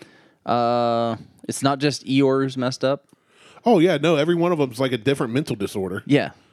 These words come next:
Speaker 2: Like narcissism or, um, like, like Eeyore's obviously depression.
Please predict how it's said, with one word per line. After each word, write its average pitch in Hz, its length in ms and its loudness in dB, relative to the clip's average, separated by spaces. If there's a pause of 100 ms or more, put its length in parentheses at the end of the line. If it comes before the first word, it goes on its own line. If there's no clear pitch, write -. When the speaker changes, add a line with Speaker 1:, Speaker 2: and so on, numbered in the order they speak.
(140)
Speaker 2:
Like 110 100 -6
narcissism 131 1200 -2
or, 104 300 -4 (540)
um, 104 560 -8 (480)
like, 117 180 -4
like 127 180 -4
Eeyore's 143 300 2
obviously 120 400 -4
depression. 104 540 -6